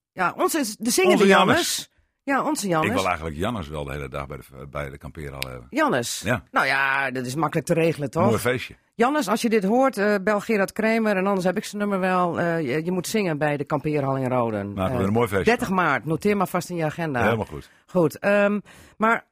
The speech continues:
Speaker 1: dan nog even wat anders. Dan zegt u van zeshonderd tot zevenhonderdduizend mensen op jaarbasis moet je kunnen halen.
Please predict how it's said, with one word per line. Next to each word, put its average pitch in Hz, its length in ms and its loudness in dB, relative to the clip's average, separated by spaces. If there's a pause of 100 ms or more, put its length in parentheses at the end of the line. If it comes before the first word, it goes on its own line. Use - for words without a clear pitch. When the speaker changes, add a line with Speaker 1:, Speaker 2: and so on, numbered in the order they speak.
(160)
Speaker 1:
dan 220 320 0
nog 226 160 0
even 202 240 -2
wat 208 140 -4
anders. 208 420 -2 (320)
Dan 208 260 -2
zegt 214 240 -2
u 226 60 0
van 202 340 0 (200)
zeshonderd 208 640 -2
tot 202 140 -4
zevenhonderdduizend 190 840 0
mensen 196 340 -2
op - 120 -20
jaarbasis 180 540 0
moet 190 160 -4
je - 60 -16
kunnen 185 260 -2
halen. 202 360 2